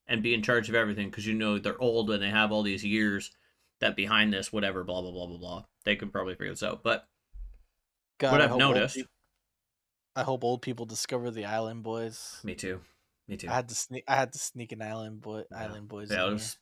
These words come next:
Speaker 1: pretty fucking, that was a tall order, but you did it. But,
Speaker 2: I
Speaker 1: um,
Speaker 2: did it.
Speaker 1: so
Speaker 2: You're welcome, you're welcome, Tall, for the Island Boys reference, 'cause she told me, she's like, she's like, "Uh, you didn't mention Island Boys." <laughs>
Speaker 1: That's true,
Speaker 2: And I'm
Speaker 1: we,
Speaker 2: like,
Speaker 1: yeah, we
Speaker 2: "Okay."
Speaker 1: didn't mention Island Boys once. Um,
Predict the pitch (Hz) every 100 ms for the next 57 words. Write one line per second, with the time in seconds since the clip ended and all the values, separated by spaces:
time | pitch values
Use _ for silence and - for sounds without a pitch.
0 | - 139 120 110 110 107 95 87 120 110
1 | 104 139 131 110 104 92 95 95 92 90
2 | 87 - - - - - 131 127 123 110
3 | 98 104 - _ _ _ - - 151 123
4 | - - _ _ - - _ 131 120 120
5 | - 120 - 147 131 123 120 113 120 107
6 | 117 107 107 110 104 107 101 107 101 104
7 | - - - 123 127 113 117 - 123 123
8 | 110 - 415 - _ _ _ _ _ -
9 | - 120 110 120 107 - 131 120 113 117
10 | 120 117 117 113 104 110 117 107 107 113
11 | - - - 117 214 185 123 - 113 113
12 | 110 110 95 104 101 92 90 87 - 87
13 | 87 90 90 90 101 - - - - -
14 | - 123 123